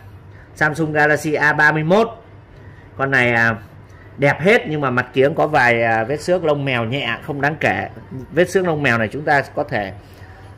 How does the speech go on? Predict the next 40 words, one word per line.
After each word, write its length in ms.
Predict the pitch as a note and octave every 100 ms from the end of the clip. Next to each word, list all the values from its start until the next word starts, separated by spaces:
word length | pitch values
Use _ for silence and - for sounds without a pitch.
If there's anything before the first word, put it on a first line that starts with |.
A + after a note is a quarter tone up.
| -
khắc 200 | G3 G3
phục 180 | D#3+ -
bằng 140 | B2
cách 200 | A2 F3+
là 100 | C#3+
dán 340 | A2+ B2 B2 F3
cường 220 | E3 B2
lực 160 | B2+ B2
là 80 |
sẽ 120 | A2+ C#3+
không 220 | D#3+ C#3+
thấy 180 | C3 D3
gì 160 | D3
nữa 240 | A#2 C3 D#3+
nhá. 180 | F3 F#3 F3+ - - -
Lông 220 | D#3 D#3
mèo 180 | C3+ A2
tức 140 | D3+
là 80 | D#3
nó 100 | C#3
phớt 300 | - G#3 A#3+
rất 160 | A3 -
là 80 |
nhẹ. 360 | C3+ C3 C3+ A2+ - - - - - - -
Và 120 | B2+
hầu 200 | A#2 B2+
như 220 | A#2+ D#3
máy 220 | C#3 B2+ D#3
nào 180 | D3
nếu 180 | A2+ A#2
không 180 | D3 D3
dán 260 | C3 B2+ E3+
xài 280 | C#3+ A#2
nó 80 | G#2
cũng 180 | A2+ C#3+
sẽ 160 | - C#3
có 240 | B2+ C3+ D#3
lông 240 | C#3 C#3
mèo 220 | C3+ A2+ F#2+
ha. 260 | A2+ C3+